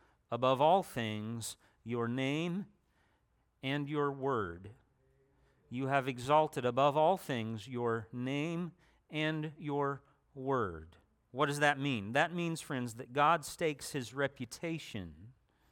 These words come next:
on his word, his name. God, we,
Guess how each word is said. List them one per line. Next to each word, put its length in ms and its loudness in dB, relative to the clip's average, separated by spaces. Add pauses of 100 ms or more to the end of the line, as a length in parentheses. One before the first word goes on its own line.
(1080)
on 200 0
his 360 -6 (580)
word, 520 -4 (420)
his 420 -6
name. 500 -4 (460)
God, 380 6 (180)
we, 340 -2